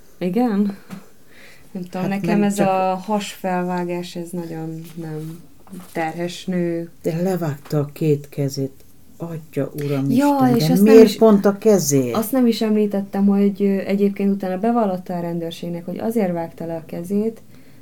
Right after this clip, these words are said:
Speaker 1: mert ő azt hitte, hogy ebbe bele fog halni, hogy el fog vérezni, és hogy ne találjanak új lenyomatot tőle.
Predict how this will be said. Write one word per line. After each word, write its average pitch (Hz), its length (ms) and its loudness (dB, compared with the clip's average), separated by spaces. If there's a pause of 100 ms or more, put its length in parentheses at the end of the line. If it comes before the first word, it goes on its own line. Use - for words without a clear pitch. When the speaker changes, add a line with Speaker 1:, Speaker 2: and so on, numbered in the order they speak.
(140)
Speaker 1:
mert 185 360 -6
ő 190 120 -6
azt 202 140 -2
hitte, 202 240 -6
hogy 180 180 -4
ebbe 180 240 -4
bele 180 220 -4
fog 175 240 -10
halni, 165 320 -8
hogy 170 120 -6
el 156 220 -10
fog 160 200 -10
vérezni, 165 720 -6 (1160)
és 180 200 -10
hogy 190 140 -4
ne 180 140 -4
találjanak 170 560 -12
új - 100 -6
lenyomatot 175 540 -12 (100)
tőle. 175 400 -12